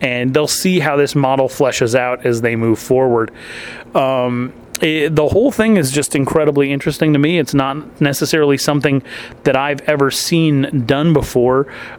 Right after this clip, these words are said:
Uh, on the plus side, I love the transparency of it. I love the manpower that goes into it. I love the idea of everybody being on the same page. I love the amount of time that they spend evaluating film.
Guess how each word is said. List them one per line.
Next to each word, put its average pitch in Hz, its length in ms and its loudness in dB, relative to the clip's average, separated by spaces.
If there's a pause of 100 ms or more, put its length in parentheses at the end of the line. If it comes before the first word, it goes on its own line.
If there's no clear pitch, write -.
Uh, 131 200 2
on 175 240 2
the 180 80 2
plus 185 340 0
side, 190 400 0
I 143 180 0
love 139 320 2
the 143 80 0
transparency 156 880 -2
of 170 140 2
it. 175 180 0
I 135 80 2
love 127 480 2
the 123 80 0
manpower 139 640 0
that 147 120 0
goes 147 280 2
into 143 320 2
it. 143 140 2 (440)
I 120 120 0
love 139 240 0
the 135 140 2
idea 131 360 0
of 127 200 -2
everybody 127 580 2
being 127 540 0
on 131 240 0
the 123 60 0
same 120 380 -4
page. 139 400 -2
I 131 80 2
love 123 240 0
the 123 80 2
amount 120 280 0
of 117 60 -2
time 123 260 -2
that 113 100 -2
they 117 120 0
spend 120 460 -2
evaluating 120 680 -2
film. 190 480 0